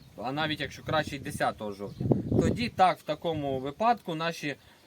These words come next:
грони з терміном дозрівання кущі, з терміном дозрівань-, дозрівання сто тридцять п'ять днів встигнуть дозріти. Тобто зараз фактично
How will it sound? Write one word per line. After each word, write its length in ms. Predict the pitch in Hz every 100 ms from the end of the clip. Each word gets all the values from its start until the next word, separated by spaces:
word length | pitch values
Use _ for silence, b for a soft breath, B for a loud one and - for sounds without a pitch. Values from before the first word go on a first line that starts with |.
| B - - - - -
грони 640 | 117 160 220 233 220 190
з 40 |
терміном 580 | - - 185 170 156 147
дозрівання 640 | 143 143 151 151 151 135 123
кущі, 580 | - 143 - 175 214 208 b b -
з 20 |
терміном 420 | - 170 160 151
дозрівань-, 500 | 147 147 151 151 151 143
дозрівання 600 | 123 139 143 156 147 127
сто 200 | - 160
тридцять 340 | 151 143 -
п'ять 200 | 131 131
днів 240 | 135 185 202
встигнуть 580 | - - 156 151 143
дозріти. 500 | 127 127 110 90 - - B B B B B - -
Тобто 340 | 247 - 202
зараз 440 | 202 233 247 233 -
фактично 680 | 190 190 - 240 - 202 196